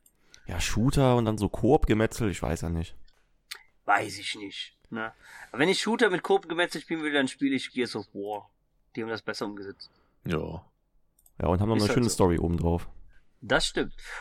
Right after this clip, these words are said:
Speaker 2: Und auch so schöne, überzeichnete Charaktere, aber das, finde ich, hat dann
Speaker 1: <laughs> Ja.
Speaker 2: auch seinen eigenen Charme. Coltrane goes, hoo! <laughs> Park Beyond ist ein Parksimulator, hab ich gar nichts von mitbekommen.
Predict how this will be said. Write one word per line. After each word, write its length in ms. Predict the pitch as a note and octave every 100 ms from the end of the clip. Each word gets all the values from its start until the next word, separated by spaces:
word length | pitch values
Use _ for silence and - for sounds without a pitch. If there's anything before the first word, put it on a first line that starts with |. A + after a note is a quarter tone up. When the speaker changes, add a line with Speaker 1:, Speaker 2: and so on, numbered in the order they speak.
| -
Speaker 2:
Und 260 | D3+ F3 -
auch 140 | D#3
so 160 | - D#3
schöne, 320 | - D#3+ D#3+
überzeichnete 760 | E3 C#3+ C#3+ - C#3+ C3+ C3+
Charaktere, 540 | C3+ C3+ B2 - C#3 B2+
aber 140 | A#2+
das, 100 | A#2+
finde 200 | - D3
ich, 100 | C#3
hat 140 | C3+ B2 -
dann 160 | C3
Speaker 1:
<laughs> 120 | C3 F3+
Ja. 100 | E3
Speaker 2:
auch 80 | D#3 -
seinen 220 | B2+ B2
eigenen 380 | B2+ C#3+ C#3 A#2+
Charme. 380 | - C3+ B2 - - - -
Coltrane 480 | - D#4 C4+ C4+ A#3+
goes, 240 | A3+ A3+ -
hoo! 540 | F4+ F4+ D4+ A#3+ - E3 - - F4+ -
<laughs> 1800 | F4+ C4 F4 C#4 - _ _ _ - - - - - - - - - D#2 - - - - _ _ _ _ _ _ - _ _ _ -
Park 260 | E3+ A#3 -
Beyond 460 | F3+ D#3+ F3 D#4 - - - _ _ _ _
ist 160 | D3+ -
ein 80 |
Parksimulator, 720 | C#3+ A#3 B3+ F#3 F3 F#3 - D#3
hab 80 |
ich 100 | C3
gar 140 | - C3+
nichts 140 | F#3
von 120 | -
mitbekommen. 440 | B2+ - C#3 E3+